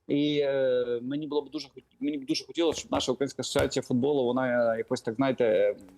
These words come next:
реагувала на ці всі заяви і намагалася все-таки давати відсіч, тому що це є насправді дуже великою проблемою. Я би не хотів, щоб їх повертали, і я впевнений, що ми маємо можливості цього, це зробити,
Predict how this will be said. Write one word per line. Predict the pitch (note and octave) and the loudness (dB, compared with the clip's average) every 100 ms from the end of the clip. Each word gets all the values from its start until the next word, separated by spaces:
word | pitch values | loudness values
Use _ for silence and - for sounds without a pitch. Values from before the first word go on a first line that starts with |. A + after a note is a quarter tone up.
| - _ | -20 _
реагувала | - D3 C#3 D#3 E3+ B2+ A2+ | 2 4 4 2 2 0 -2
на | |
ці | - | -14
всі | - C3 | -10 -2
заяви | A#2+ C3 D3+ F3+ D#3+ C3+ B2 | 0 2 2 2 4 4 2
і | B2+ B2 A#2 | 0 -4 -6
намагалася | A2+ A#2+ C#3+ C3 - | -6 -2 0 0 -2
все-таки | - A#2+ - A2+ | -4 -4 -2 2
давати | C3 C3+ D3 | 2 2 0
відсіч, | E3 - - | 0 -2 -6
тому | A2+ | -4
що | A2 | -2
це | - A#2 | 0 2
є | A2+ | 4
насправді | A2+ A2+ C#3 C3 | 2 2 0 2
дуже | A#2+ B2 | 0 0
великою | B2 B2+ B2 A#2+ | 0 0 -2 -2
проблемою. | C#3+ C#3+ A#2+ F#2+ - - - _ _ - | 0 0 0 -4 -12 -20 -20 _ _ -2
Я | B2+ C#3+ D#3 | 2 2 2
би | D#3 | 0
не | |
хотів, | D3+ E3 D3+ | -2 -2 -2
щоб | A#2 A2 | -2 -4
їх | A#2 | -4
повертали, | B2+ B2+ B2+ F3 G3 D#3 B2 A2+ A#2 | -2 -2 0 0 2 2 2 0 -2
і | B2+ B2+ B2 A#2+ A2+ | -2 -4 -4 -4 -2
я | C3+ | -2
впевнений, | - D3+ C#3 A#2 | 0 -2 -4 -8
що | - | -4
ми | C3 | -2
маємо | C3 C#3 C3+ A#2+ A2 - _ | 0 0 0 -2 -6 -10 _
можливості | B2 A#2 D3 C#3+ - A#2+ | -6 0 2 2 -2 -6
цього, | - C3+ B2 | 0 0 2
це | C3+ B2 | -2 0
зробити, | B2+ B2 A2+ - | 0 0 0 -2